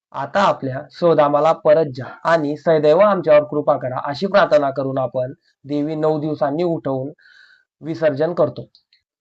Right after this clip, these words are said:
या क्षणी सर्व विशेष पूजन संपतं आणि आपण आपल्या देवाऱ्यातील देवी देवतांना आपल्या मूळ जागेवर किंवा त्यांच्या मूळ जागेवर ठेवू शकतो.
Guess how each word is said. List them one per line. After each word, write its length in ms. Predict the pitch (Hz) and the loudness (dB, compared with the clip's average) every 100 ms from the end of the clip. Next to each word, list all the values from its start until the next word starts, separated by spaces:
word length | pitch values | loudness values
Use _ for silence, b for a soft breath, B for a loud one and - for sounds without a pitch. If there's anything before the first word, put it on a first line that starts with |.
| _ _ | _ _
या 240 | 139 151 208 | -10 -4 -2
क्षणी 440 | 208 151 131 - | 0 -4 -4 -12
सर्व 280 | - 202 233 226 | -2 2 2 2
विशेष 380 | 170 - 139 143 - | -4 -4 -6 -8 -10
पूजन 300 | 151 135 143 | -4 -2 -2
संपतं 560 | 139 165 156 139 127 135 - | -2 0 0 -2 -10 -12 -2
आणि 420 | 165 143 131 156 _ _ _ _ 143 | 0 0 -4 -8 _ _ _ _ -8
आपण 440 | 135 156 139 156 - - | -6 0 -2 -2 -12 -6
आपल्या 280 | 139 202 | 0 2
देवाऱ्यातील 880 | 196 180 151 143 131 143 131 151 _ _ _ _ | 4 4 4 4 0 -4 -6 -10 _ _ _ _
देवी 280 | 139 151 196 | -8 -6 -4
देवतांना 680 | 185 165 160 151 143 131 151 - | 0 0 2 0 0 -8 -10 -4
आपल्या 300 | 147 175 202 | -4 4 4
मूळ 160 | 180 160 | 4 2
जागेवर 540 | 147 135 135 135 135 - | 2 2 -2 -2 -4 -2
किंवा 200 | 180 170 | 2 2
त्यांच्या 340 | 170 165 196 | 2 2 2
मूळ 180 | 185 156 | 2 0
जागेवर 440 | 143 131 139 139 | 0 0 -4 -4
ठेवू 340 | 143 147 139 131 | -6 -6 -4 -4
शकतो. 480 | 135 - _ 117 | -8 -12 _ -18